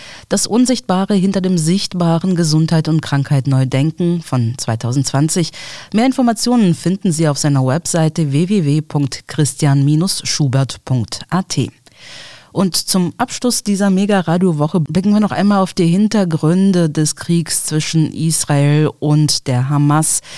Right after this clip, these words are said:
Unser Radiopartner-Duo, bestehend aus Chrissy Rieger und Ernst Wolf, spricht jetzt über wichtige geopolitische und historische Hintergründe. Wo stehen der Iran, der Libanon, Jordanien, Ägypten und die Türkei einerseits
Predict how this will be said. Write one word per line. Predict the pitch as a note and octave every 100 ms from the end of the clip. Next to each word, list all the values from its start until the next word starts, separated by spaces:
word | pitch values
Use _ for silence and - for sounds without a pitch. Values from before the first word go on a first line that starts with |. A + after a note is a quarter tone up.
| - - -
Unser | - G#3 A3 F#3
Radiopartner-Duo, | G3+ B3 A3 F#3 G3 F#3 D#3+ F3+ E3+
bestehend | D#3 - - E3 E3 -
aus | D3+ -
Chrissy | - D#3+ D#3+ D#3
Rieger | E3+ D#3+ E3 D#3
und | D3+ C3+
Ernst | C3+ C#3 - C3+
Wolf, | C#3+ F3+ - - - -
spricht | - - G#3+ G#3+ G3+
jetzt | F#3 -
über | F3 F#3
wichtige | F3+ - F#3+ E3+
geopolitische | F3+ G3+ G3 F#3 F3+ F#3 F#3
und | F3
historische | F#3 - F#3+ F3+ E3+
Hintergründe. | F3 G#3+ G3 E3+ F3 E3 D#3+ C#3+
Wo | E3+ G#3
stehen | - - E3 F#3 G3 F#3+ D3+
der | C#3 C#3
Iran, | D#3+ D#3 D3 E3+ F#3+ E3+
der | D#3
Libanon, | D#3+ F3 E3+ D#3+ D#3+
Jordanien, | D3 C#3 C#3 B2+ D3 D#3 D3+
Ägypten | - C3+ D#3+ D#3+ - D#3+
und | C#3 D3
die | C#3
Türkei | - C#3+ - C#3 C#3+
einerseits | C#3+ D3+ E3+ E3 D#3+